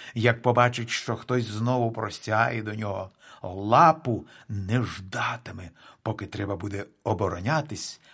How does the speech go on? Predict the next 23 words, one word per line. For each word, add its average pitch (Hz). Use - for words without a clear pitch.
а -
сам 78
нападатиме. -
Уяви 120
собі, 107
що 165
було 156
б 143
із 120
нашими 147
бідними 147
ворогами, 135
якби 123
хоч -
пів 131
України 123
охопила 107
така 101
холодноярщина. 101
От 139
я, 120
простий 120
собі 120